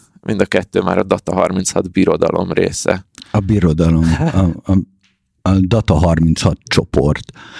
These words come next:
Speaker 2: Igen, csak a, előbb, amit a Milán mondott, hogy még a High Five-ban, amikor neked volt egy, ö, meetupod, vagy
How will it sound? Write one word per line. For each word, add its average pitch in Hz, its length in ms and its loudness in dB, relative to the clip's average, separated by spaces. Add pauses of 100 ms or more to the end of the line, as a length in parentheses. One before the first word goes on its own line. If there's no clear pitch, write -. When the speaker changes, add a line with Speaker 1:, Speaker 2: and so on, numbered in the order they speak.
(360)
Speaker 2:
Igen, 151 260 2
csak 117 160 2
a, 120 140 2
előbb, 127 400 0
amit 113 320 2
a 120 60 2
Milán 120 300 2
mondott, 101 440 2
hogy 95 140 2
még 92 240 2
a 92 280 2
High 95 120 2
Five-ban, 92 340 2
amikor 92 220 2
neked 90 320 0
volt 87 320 0
egy, 85 320 2
ö, 90 160 4 (300)
meetupod, 82 680 0
vagy 85 200 2